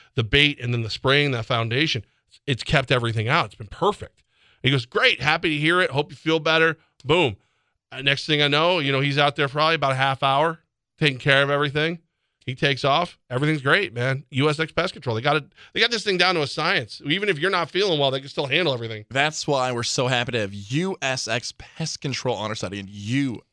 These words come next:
Speaker 2: S X Pest Control. Yeah. L A Knight's
Speaker 1: <laughs>
Speaker 2: favorite, our favorite as well. My guy Victor and your guy Victor as well. He came back to my place, said, "Guys, I just gotta check the attic. It's been a minute."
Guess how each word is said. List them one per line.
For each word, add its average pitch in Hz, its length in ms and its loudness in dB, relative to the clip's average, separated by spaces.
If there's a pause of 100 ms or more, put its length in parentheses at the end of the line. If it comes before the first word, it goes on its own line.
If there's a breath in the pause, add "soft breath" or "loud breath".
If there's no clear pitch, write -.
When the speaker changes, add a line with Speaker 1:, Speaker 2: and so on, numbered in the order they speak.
Speaker 2:
S 113 400 -4
X 117 260 -2
Pest 131 300 -2
Control. 110 380 -6
Yeah. 196 320 4 (300 soft breath)
L 262 200 6
A 269 120 4
Knight's 240 360 0
Speaker 1:
<laughs> - 0 -
Speaker 2:
favorite, 214 420 0
our 202 220 2
favorite 190 320 -2
as 147 140 -4
well. 156 180 2
My 147 140 -2
guy 156 140 0
Victor 151 360 -2
and 127 160 -4
your 139 100 -2
guy 151 180 2
Victor 135 260 -6
as 117 120 -4
well. 123 140 0
He 120 60 -6
came 131 140 -6
back 107 200 -4 (340)
to - 80 -4
my 180 240 2
place, 208 380 -2
said, 139 160 -6
"Guys, 143 340 0
I 127 60 -2
just 127 160 -4
gotta 135 120 -2
check 131 180 -6
the 120 160 -2
attic. 143 180 -2
It's - 140 -10
been 147 120 -2
a 147 60 -2
minute." 143 320 -2